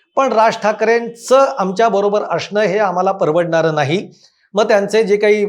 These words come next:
अ, बदलती धोरणं वगैरे वगैरे याच्यावर त्यांनी खूप भाष्य केलेलं आहे आणि म्हणून राज ठाकरे आमच्या सोबत आम्हाला नकोत.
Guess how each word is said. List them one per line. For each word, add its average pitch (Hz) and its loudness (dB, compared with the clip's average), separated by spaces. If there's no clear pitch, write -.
अ, 175 -2
बदलती 190 0
धोरणं 170 2
वगैरे 175 2
वगैरे 175 2
याच्यावर 180 0
त्यांनी 175 -4
खूप 170 -4
भाष्य 139 -2
केलेलं 185 0
आहे 135 -2
आणि 208 0
म्हणून 233 0
राज 220 2
ठाकरे 214 -2
आमच्या 190 -2
सोबत 196 -4
आम्हाला 170 0
नकोत. 202 -2